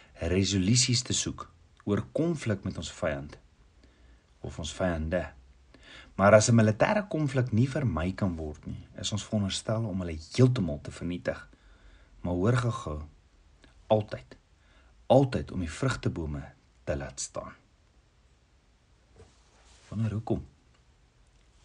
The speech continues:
Om oor te ponder. En uiteindelik eindig Parasha Shoftim met 'n bespreking van die wette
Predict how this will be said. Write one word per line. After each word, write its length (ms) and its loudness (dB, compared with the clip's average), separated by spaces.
Om 220 -2
oor 160 -2
te 100 -6
ponder. 500 -6
En 120 8
uiteindelik 460 12
eindig 300 6
Parasha 400 10
Shoftim 640 4
met 180 4
'n 60 2
bespreking 720 4
van 120 0
die 140 2
wette 600 4